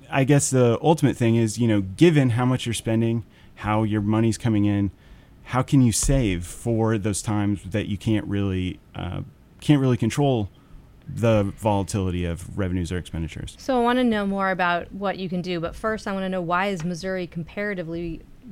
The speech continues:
Speaker 2: less prepared than other states? Is there something about the way we do our budgeting? I know we have a balanced budget amendment, which means we can't spend more than we take in. But is there something else that makes us positioned to be at, uh, abnormally high risk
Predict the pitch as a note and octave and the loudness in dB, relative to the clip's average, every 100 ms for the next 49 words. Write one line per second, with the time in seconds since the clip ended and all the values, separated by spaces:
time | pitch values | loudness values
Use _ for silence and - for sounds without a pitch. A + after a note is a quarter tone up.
0 | F3+ - - F3 F#3+ F3+ - F#3+ F3+ E3 | -18 -18 -18 -10 -8 -8 -8 -8 -6 -6
1 | E3 D#3+ D3+ - E3+ D3 - - - E3+ | -6 -8 -8 -12 -12 -12 -14 -20 -12 -6
2 | F#3 G#3 G3 F#3+ F3 E3+ - F#3 F3 E3+ | -4 -2 -2 0 0 0 -2 -8 -4 -2
3 | E3+ E3+ E3+ F3+ E3 E3+ F#3 G3+ F3+ F3+ | -2 -6 -4 -6 -4 -6 -2 -2 0 0
4 | F#3 F#3+ F#3 F3 E3+ F3+ E3+ - F#3 E3+ | -2 -2 -4 -4 -4 -6 -8 -6 -4 -4
5 | E3 E3 E3+ E3+ F3+ - E3+ D#3+ E3 G#3 | -6 -6 -6 -8 -10 -8 -8 -8 -12 -10
6 | G3 - - F#3+ F#3 F3+ E3+ D#3+ F3 D#3+ | -10 -10 -6 -4 -4 -6 -8 -10 -12 -12
7 | C3+ F#3 - - - - - - - - | -12 -14 -16 -20 -20 -20 -20 -20 -10 -2
8 | G3 F#3+ G3+ - A#3 A3+ G#3+ G3 A#3 - | -2 0 -4 -2 -2 0 0 -2 -4 -2
9 | G3 F3 F#3 F3 - F#3+ - G3+ F3 F3+ | -2 0 -4 -4 -4 -6 -4 -6 -4 -4
10 | G3 F3+ F3 - - - - - G3+ F#3+ | -4 -4 -6 -10 -20 -20 -20 -6 -2 0
11 | F3 F3+ E3+ E3+ - - F3 D#3+ D#3 - | -2 -4 -6 -8 -12 -14 -8 -8 -8 -10
12 | F#3 F3 F3 F3+ E3+ E3+ E3 - E3 E3+ | -6 -4 -2 -4 -4 -6 -8 -8 -8 -6
13 | D#3+ G3+ D#4+ - | -6 -4 -6 -10